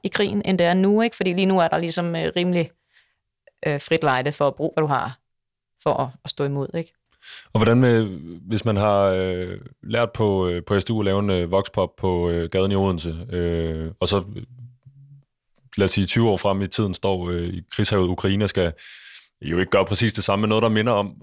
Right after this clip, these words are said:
Speaker 2: er det noget, man må lære sig selv? Øh,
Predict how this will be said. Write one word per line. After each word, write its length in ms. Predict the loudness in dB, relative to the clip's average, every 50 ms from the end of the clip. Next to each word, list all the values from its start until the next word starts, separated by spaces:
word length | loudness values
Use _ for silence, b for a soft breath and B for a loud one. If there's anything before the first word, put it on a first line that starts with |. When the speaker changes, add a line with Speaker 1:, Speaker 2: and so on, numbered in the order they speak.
| -12 -6 -4
Speaker 2:
er 40 | 0
det 100 | 2 2
noget, 140 | 4 4 4
man 120 | 2 2
må 60 | 2
lære 240 | 2 2 2 2 2
sig 140 | -2 -2 -2
selv? 260 | -2 0 -2 -2 -4 -8 _ _ _ -6
Øh, 720 | -4 -2 0 0 0 0 -2 -2 -4 -4 -6 -8 -8 -8